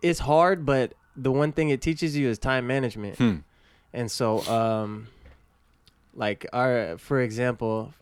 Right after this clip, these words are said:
Speaker 1: our days were two fifteen was the first meeting for
Speaker 2: Huh.
Speaker 1: special teams.
Speaker 2: Mm-hmm.
Speaker 1: And usually you have to get a lift in before that. And so usually you get your lift done at, like, seven to eight. So then you have between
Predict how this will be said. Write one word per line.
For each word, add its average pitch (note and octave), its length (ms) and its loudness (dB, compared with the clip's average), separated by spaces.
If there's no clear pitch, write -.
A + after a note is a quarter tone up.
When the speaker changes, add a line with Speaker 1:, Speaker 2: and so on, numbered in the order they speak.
Speaker 1:
our A#2 140 2
days A#2 480 0
were G#2+ 240 0
two C#3 240 -2
fifteen A#2+ 560 -4
was G2 120 -8
the G2 120 -4
first A2 300 -4
meeting G#2+ 460 -6
for - 140 -4
Speaker 2:
Huh. A2 60 0
Speaker 1:
special A2+ 400 -4
teams. G2+ 380 -12
Speaker 2:
Mm-hmm. F#2 280 -4
Speaker 1:
And A2+ 400 -4
usually B2 380 -2
you A2+ 140 -2
have A2 240 -2
to A2+ 80 -8
get G#2 140 -4
a F#2+ 80 -4
lift A2 300 -4
in G2 180 -4
before G#2 380 -4
that. G2 300 -6
And G#2 220 -10
so G#2 460 -4
usually A#2 320 -2
you G#2+ 60 -6
get G#2+ 160 -4
your G#2+ 100 -6
lift G#2+ 240 -4
done G#2 240 -4
at, F#2+ 120 -6
like, F#2 200 -6
seven G#2 440 -6
to G#2+ 220 -6
eight. G2+ 240 -4
So - 200 -10
then G#2+ 160 -6
you A#2 140 -6
have G#2 380 -4
between G#2+ 440 -8